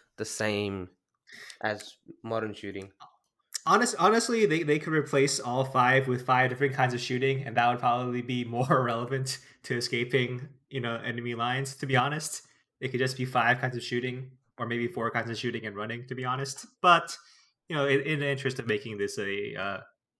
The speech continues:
Speaker 2: Olympic sport.
Speaker 1: Yeah. So, uh, the, the only question I have is the riding one. And, hmm, it's, it's a, it's a difficult one if you want to keep,
Speaker 2: Well, that's why I
Speaker 1: uh,
Speaker 2: said cars. That's why I said we should do, like, some sort of, like,
Speaker 1: Yeah,
Speaker 2: driving
Speaker 1: but
Speaker 2: one.
Speaker 1: if you wanna come, keep that kind of theme, right,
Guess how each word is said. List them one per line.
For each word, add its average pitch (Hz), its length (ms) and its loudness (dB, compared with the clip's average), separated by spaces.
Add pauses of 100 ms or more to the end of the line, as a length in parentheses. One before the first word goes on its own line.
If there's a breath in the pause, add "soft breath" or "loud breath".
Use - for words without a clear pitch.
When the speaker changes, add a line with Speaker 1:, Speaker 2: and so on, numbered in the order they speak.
(120)
Speaker 2:
Olympic 131 320 -2
sport. - 420 -10 (1300)
Speaker 1:
Yeah. 135 200 2 (320 loud breath)
So, 139 360 4 (120)
uh, 127 240 2
the, 139 140 -6
the 135 260 2
only 185 260 -2
question 156 320 -2
I 160 80 4
have 120 100 0
is 113 120 -10
the 110 100 -6
riding 110 420 2
one. 95 220 -8 (680)
And, 110 640 -2 (200)
hmm, 180 220 -8
it's, - 180 -14
it's - 180 -10
a, 123 180 -2
it's 139 140 -8
a 135 40 -12
difficult 156 420 -6
one 143 200 0
if - 160 -10
you 135 120 -4
want 147 220 0
to 120 120 -8
keep, - 420 -10 (1600)
Speaker 2:
Well, 120 100 2
that's 151 120 4
why 208 80 6
I - 20 0
Speaker 1:
uh, - 20 0
Speaker 2:
said - 160 2
cars. 104 400 2 (220)
That's 156 180 0
why 143 200 6
I - 20 2
said 120 340 0
we 104 60 -8
should 104 180 -10
do, 104 200 -4
like, 98 200 -10
some 101 180 -14
sort 104 240 -8
of, 87 60 -12
like, - 200 -12
Speaker 1:
Yeah, - 40 -20
Speaker 2:
driving 131 460 4
Speaker 1:
but - 80 -4
Speaker 2:
one. - 40 -4
Speaker 1:
if 139 140 -6
you 151 80 0
wanna 160 160 4
come, - 280 2
keep 143 340 -6
that 113 240 -2
kind 120 180 0
of 101 100 -6
theme, 101 440 -4
right, 95 180 -6